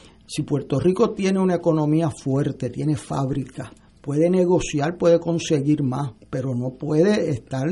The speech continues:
basándose en fema, eh, que es una ayuda temporera de desastre. Así que,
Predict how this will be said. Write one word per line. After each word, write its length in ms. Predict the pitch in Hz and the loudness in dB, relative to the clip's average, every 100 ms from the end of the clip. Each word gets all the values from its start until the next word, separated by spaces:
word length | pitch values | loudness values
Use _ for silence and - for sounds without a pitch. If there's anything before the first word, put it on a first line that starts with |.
| 190 175 | -2 0
basándose 680 | 143 - 131 131 160 160 | -2 -2 -4 0 0 2
en 100 | 208 | 0
fema, 600 | 226 - 175 226 359 - - - - - - | -2 8 8 8 4 0 -6 -20 -20 -20 -20
eh, 760 | - 156 151 131 143 147 139 143 - | -6 0 0 0 -6 -6 -6 -4 4
que 260 | 156 151 | 6 6
es 160 | 156 - | 4 0
una 240 | 175 190 | 2 4
ayuda 380 | 175 160 190 196 | 6 8 6 4
temporera 720 | 202 190 196 180 156 151 185 | 2 0 2 2 2 2 0
de 100 | 196 | 0
desastre. 1040 | 196 - - 135 160 - - 311 285 240 - - - - - - - | 0 -2 -4 -2 -2 -4 -4 -2 0 -4 -10 -20 -20 -20 -20 -20 -10
Así 300 | 151 - 185 190 | -8 0 0 0
que, 320 | 208 196 175 | 4 4 4